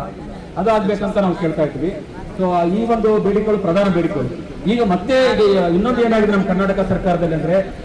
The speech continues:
ಇಲ್ಲಿ, ಆ, ಆಡಳಿತ ಪಕ್ಷದ ಶಾಸಕರು ಇದ್ದಾರೆ, ಮತ್ತೆ ಇಲ್ಲಿ, ಆ, ವಿರೋಧ ಪಕ್ಷದ ಶಾಸಕರು ಇದ್ದಾರೆ. ಈಗ ಆಶಾ ಕಾರ್ಯಕರ್ತರನ್ನ ತೆಗೆಯೋದಕ್ಕೆ ಒಂದು ಕ್ರಮ ತಗೊಂಡಿದ್ದಾರೆ. ಸುಮಾರು ಒಂದು ಹನ್ನೆರಡು ಸಾವಿರ ಜನ ಆಶಾ ಕಾರ್ಯಕರ್ತರನ್ನ ತೆಗಿತಾರೆ.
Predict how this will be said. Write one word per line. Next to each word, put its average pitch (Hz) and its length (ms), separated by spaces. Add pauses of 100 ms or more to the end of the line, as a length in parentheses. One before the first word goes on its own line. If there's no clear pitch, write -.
(160)
ಇಲ್ಲಿ, 180 560
ಆ, 160 40 (640)
ಆಡಳಿತ 196 220
ಪಕ್ಷದ 180 580
ಶಾಸಕರು 185 380
ಇದ್ದಾರೆ, 180 400
ಮತ್ತೆ 170 200
ಇಲ್ಲಿ, 160 280 (420)
ಆ, 151 180
ವಿರೋಧ 190 220
ಪಕ್ಷದ 185 420
ಶಾಸಕರು 185 340
ಇದ್ದಾರೆ. 156 640 (240)
ಈಗ 220 100
ಆಶಾ 226 320
ಕಾರ್ಯಕರ್ತರನ್ನ 220 640
ತೆಗೆಯೋದಕ್ಕೆ 214 680
ಒಂದು 185 140
ಕ್ರಮ 175 220
ತಗೊಂಡಿದ್ದಾರೆ. 139 440
ಸುಮಾರು 190 300
ಒಂದು 185 120
ಹನ್ನೆರಡು 208 320
ಸಾವಿರ 202 220
ಜನ 185 160
ಆಶಾ 175 180
ಕಾರ್ಯಕರ್ತರನ್ನ 160 540
ತೆಗಿತಾರೆ. 147 380